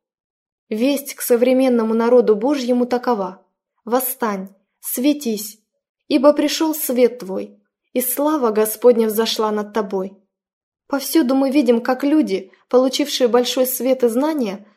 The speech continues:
сознательно выбирают зло вместо добра. Не пытаясь исправиться, они становятся всё хуже и хуже. Но дети Божьи не должны ходить во тьме.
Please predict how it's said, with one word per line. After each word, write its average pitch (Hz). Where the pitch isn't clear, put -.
сознательно 269
выбирают 233
зло 226
вместо 233
добра. 196
Не 302
пытаясь 311
исправиться, 294
они 269
становятся 269
всё 247
хуже 285
и 262
хуже. 208
Но 262
дети 285
Божьи 262
не 254
должны 247
ходить 247
во 214
тьме. 208